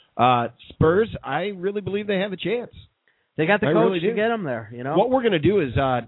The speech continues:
Speaker 1: my, my guy Gus is calling in, and we're gonna break down the matchups, uh, of each of the, uh,
Speaker 2: Oh.
Speaker 1: each of the positions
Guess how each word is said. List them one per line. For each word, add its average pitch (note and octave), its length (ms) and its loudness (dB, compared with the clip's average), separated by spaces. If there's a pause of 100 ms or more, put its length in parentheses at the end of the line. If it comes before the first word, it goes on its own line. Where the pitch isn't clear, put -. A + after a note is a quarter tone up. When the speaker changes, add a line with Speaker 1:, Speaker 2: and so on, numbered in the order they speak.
(180)
Speaker 1:
my, C#3+ 140 -2
my D#3+ 220 -2
guy D#3+ 140 -2
Gus C#3+ 360 -4 (220)
is B2+ 140 -10
calling C#3 340 -2
in, D3 120 0
and B2+ 120 -4
we're C#3+ 80 -2
gonna D3 140 -2
break C3+ 260 -2
down C3+ 240 -6
the A2+ 80 -8
matchups, G#2+ 560 -14 (760)
uh, A#2 260 -2 (160)
of A#2 160 -2
each B2+ 160 2
of A2+ 100 0
the, A#2+ 200 0
uh, B2 40 2
Speaker 2:
Oh. A#2+ 320 -4
Speaker 1:
each E3+ 220 0
of D#3 100 0
the D3+ 140 2
positions A#2 680 -8